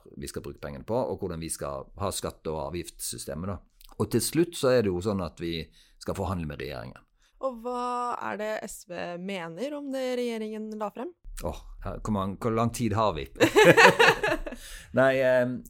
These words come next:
Speaker 1: ehm, først og fremst så har vi lyst til å gi ros til regjeringen. De har gjort noen, eh, tøffe valg på, på, på noen områder, og de, eh, tar landet i en riktig retning, sånn som vi mener det da. Og det,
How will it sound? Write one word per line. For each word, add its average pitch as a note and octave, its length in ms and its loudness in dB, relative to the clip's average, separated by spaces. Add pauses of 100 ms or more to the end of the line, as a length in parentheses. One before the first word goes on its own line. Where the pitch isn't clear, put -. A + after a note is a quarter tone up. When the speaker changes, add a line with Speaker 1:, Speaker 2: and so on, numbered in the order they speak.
Speaker 1:
ehm, A#2 580 0 (380)
først - 260 -2
og F#2+ 60 -4
fremst D3 320 0
så G#2 500 2 (240)
har F3 320 2
vi A#2 100 4
lyst A#2 400 0
til F#2+ 100 0
å F2+ 120 0
gi F#2 240 -2
ros G2 360 -2
til E2+ 120 -10
regjeringen. D#2+ 460 -6
De E2+ 100 -4
har A#2 80 0
gjort C3 280 -2
noen, F#2+ 340 -4
eh, F#2 380 -6 (120)
tøffe A#2+ 260 -4
valg G#2 340 0
på, F2 440 -4
på, E2+ 240 -4
på F#2 160 -2
noen F#2+ 220 -4
områder, G2+ 500 -2
og G#2 300 0
de, G2 340 -4 (380)
eh, G2 480 -2 (100)
tar A2+ 320 0
landet G2 380 0
i E2+ 100 -4
en E2 240 -8
riktig - 420 -6
retning, E2+ 480 -6
sånn F2 160 -8
som E2 160 -6
vi E2+ 160 -6
mener C#2+ 280 -8
det G2 60 -4
da. F#2+ 120 -2 (420)
Og - 60 -8
det, B2+ 140 6